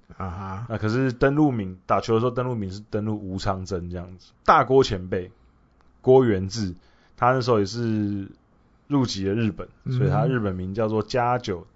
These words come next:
Speaker 2: 元志。然后再来是庄胜雄。
Speaker 1: 加久就是类似郭的
Speaker 2: 对，
Speaker 1: 日文发音。
Speaker 2: 卡库。对，卡库，
Speaker 1: 嗯。
Speaker 2: 对。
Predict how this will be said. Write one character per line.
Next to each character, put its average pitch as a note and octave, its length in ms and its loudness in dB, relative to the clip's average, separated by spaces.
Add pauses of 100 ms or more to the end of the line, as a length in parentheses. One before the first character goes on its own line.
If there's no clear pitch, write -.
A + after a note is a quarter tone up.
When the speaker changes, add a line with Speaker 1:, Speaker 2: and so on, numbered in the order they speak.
(320)
Speaker 2:
元 F2+ 220 -4
志。 F#2 240 -4 (1120)
然 A#2+ 220 2
后 D#3+ 160 6
再 D3+ 140 8
来 C#3 80 6
是 C3+ 340 2 (500)
庄 D#3+ 200 4
胜 D3 240 2
雄。 F#2 260 -4
Speaker 1:
加 B2 220 -6
久 G2+ 240 -6
就 A2+ 120 -6
是 A2+ 280 -6 (560)
类 C3+ 240 -2
似 C3+ 260 -4 (100)
郭 B2 240 -2
的 G#2+ 260 -6
Speaker 2:
对， G#2+ 200 0
Speaker 1:
日 D3 60 0
文 A2 320 2
发 A2 160 -4
音。 G2+ 260 -4
Speaker 2:
卡 - 0 -
库。 - 0 -
对， G#2+ 160 4
卡 A2+ 220 0
库， F#2 260 -10
Speaker 1:
嗯。 G2+ 60 -8
Speaker 2:
对。 F2+ 220 -6